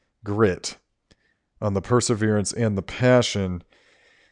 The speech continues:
you're gonna be transformed through the process of getting to where you're going in the journey. So I would challenge you all to self-reflect and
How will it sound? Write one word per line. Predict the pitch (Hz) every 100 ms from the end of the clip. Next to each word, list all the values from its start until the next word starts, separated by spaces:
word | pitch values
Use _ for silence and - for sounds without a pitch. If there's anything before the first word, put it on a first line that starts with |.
| _ _ _
you're | 120 120
gonna | 139 120
be | 110
transformed | - 117 113 98 - 104 107 92 85
through | - - 110
the | 95
process | - 98 95 92 - 80 -
of | - 98
getting | 101 95 92 87 90
to | -
where | 98 92
you're | 87
going | 92 87 85 80 - _ -
in | 107
the | 95
journey. | 85 90 87 82 82
So | - 107 95 90 - - - _ -
I | 113
would | 156 170
challenge | 151 147 131 113
you | 117
all | 113 110
to | 107 - 113 107 101 95 - _ _ - -
self-reflect | - 151 160 143 - 117 107 -
and | 110 104 98 95